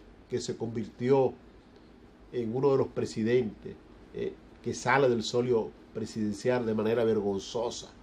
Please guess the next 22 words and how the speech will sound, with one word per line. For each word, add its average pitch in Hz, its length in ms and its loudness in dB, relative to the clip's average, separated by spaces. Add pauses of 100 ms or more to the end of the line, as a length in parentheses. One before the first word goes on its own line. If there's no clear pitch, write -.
(420)
por 120 160 4
el 117 180 4
escándalo, 127 600 4
el 120 100 -2
escándalo 120 500 2
Watergate, 120 680 4 (640)
el 107 120 -4
escándalo 120 460 0
inmobiliario 107 600 0
Watergate, 95 580 0 (380)
eh, - 220 -6
en 127 100 -6
la 110 100 -4
década 120 360 4
de 104 100 2
los 98 120 -4
setenta, 107 580 -8 (560)
eh, - 100 -4
específicamente 120 840 0
en 104 80 2
mil 123 120 2
novecientos 107 680 -2